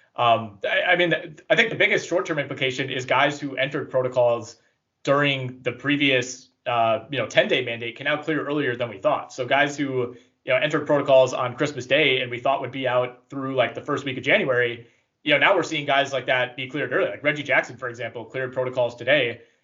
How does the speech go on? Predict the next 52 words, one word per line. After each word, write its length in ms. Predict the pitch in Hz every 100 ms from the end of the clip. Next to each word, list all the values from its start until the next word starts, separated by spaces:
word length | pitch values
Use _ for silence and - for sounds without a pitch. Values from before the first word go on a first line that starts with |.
| _
Uh, 260 | - 117 110
we 140 | 143 156
initially 340 | 147 170 135
thought, 260 | 131 131 -
like, 120 | 131
as 160 | 151
of 80 | 143
two 100 | 165
days 200 | 135 160
ago, 120 | 131
he 100 | 123
was 120 | 131 127
expected 360 | 127 135 139
to 40 | 123
miss 160 | 127
the 120 | 127 123
next 260 | 127 -
three 180 | 123 139
games. 460 | 123 151 117 117 - _ _ _
He's 140 | 135
still 160 | 131 185
not 120 | 165
gonna 140 | 165 143
play 140 | 147
tonight, 440 | 147 123 120 131 -
uh, 160 | 117 113
due 140 | 135
to 80 | 123
conditioning, 640 | 117 - - 127 117 113
but, 340 | - 123 120 - _ _ _
you 100 | -
know, 60 | 135
he's 160 | 147 147
now 140 | 139
gonna 140 | 135
be 80 | 127
back 420 | 127 120 143 - -
a 80 | 123
game 200 | 127 120
or 60 |
two 180 | 120 123
sooner 420 | - 123 120 110
than 120 | 120
expected. 440 | 110 - 131 - -
So 180 | 131 135
overall, 520 | 190 170 143 131 -
I, 160 | 131 135
I 40 |
think 140 | 143 143
that's 180 | 123
good 180 | - 143
news. 380 | 131 135 117